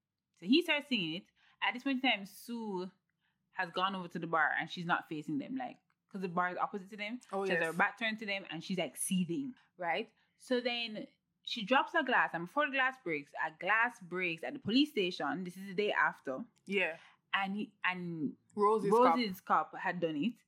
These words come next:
Speaker 1: And
Speaker 2: No.
Speaker 1: No, hold on.
Speaker 2: Sorry.
Speaker 1: Hannah's cop had done it. And Rose's cop was just like, "Didn't," I don't know why he said, "Didn't you break a glass?"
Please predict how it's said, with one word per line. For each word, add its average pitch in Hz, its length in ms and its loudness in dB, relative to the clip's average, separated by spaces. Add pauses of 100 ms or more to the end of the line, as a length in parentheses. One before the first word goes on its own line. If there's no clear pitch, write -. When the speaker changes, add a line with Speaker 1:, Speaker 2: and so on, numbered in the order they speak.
(280)
Speaker 1:
And 196 160 2
Speaker 2:
No. 240 400 4 (260)
Speaker 1:
No, 220 380 6 (240)
hold 240 140 4
on. 147 200 0 (240)
Speaker 2:
Sorry. 170 200 2
Speaker 1:
Hannah's 294 260 4
cop 285 180 6
had 202 200 4
done 160 160 2
it. 202 140 4 (1000)
And 170 240 -6
Rose's 254 340 4
cop 240 200 2
was 185 160 -2
just 170 240 -2
like, 147 240 0 (400)
"Didn't," 247 240 4 (480)
I 208 60 4
don't 320 120 4
know 415 60 2
why 370 160 6
he 330 100 4
said, 247 380 0
"Didn't 247 240 6
you 220 240 4
break 233 220 4
a 269 120 2
glass?" 254 300 4